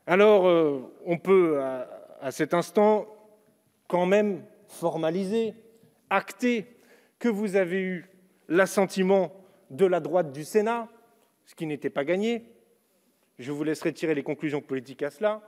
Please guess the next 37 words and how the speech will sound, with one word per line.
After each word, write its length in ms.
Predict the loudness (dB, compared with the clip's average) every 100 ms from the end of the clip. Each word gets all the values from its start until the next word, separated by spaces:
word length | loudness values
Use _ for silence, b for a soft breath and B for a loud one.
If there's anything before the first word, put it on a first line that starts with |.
| b b b b
Et 160 | 0 0
surtout, 600 | 0 -2 -2 0 -2 -4 -18 -20 _ _ -6
plus 160 | -4
surprenant 520 | 0 -2 0 2 2
peut-être, 480 | 2 0 0 -2 -6 -20 b b b b
et 180 | 2 2
qui 180 | 2 0
a 80 | 2
sans 160 | 0
doute, 320 | 0 -2 0
euh, 220 | 0 0 -4 b b b b b b b b
fait 260 | -6 -2 0
que 100 | 2
le 140 | 0
ministre 340 | 0 -2 -2 -4
s'est 160 | -4
emporté 420 | -2 0 0 2
davantage, 680 | 2 2 0 -2 -4 -4 -6 -14 _ _ _ _ _ _
le 160 | 0 0
quitus 480 | 2 -4 0 2 2
de 80 | 4
Marine 340 | 4 2 0
Le 80 | -2
Pen, 300 | -4 -6 -10 _ _ _ _ _ _ _
qui, 140 | -8 -2
je 100 | 0
vous 140 | 2
le 60 | 2
rappelle, 500 | 2 2 2 0 -6 -6
approuve 420 | -6 -4 -4 -4
ce 120 | -6
texte 420 | -4 -6 -6 -16 _ _ _ _ -4
et 120 | 0
l'a 100 | 0
rappelé 460 | -2 -4 0 -2 -2 -10
ici 300 | -8 -6 -2
même 280 | 2 2 -2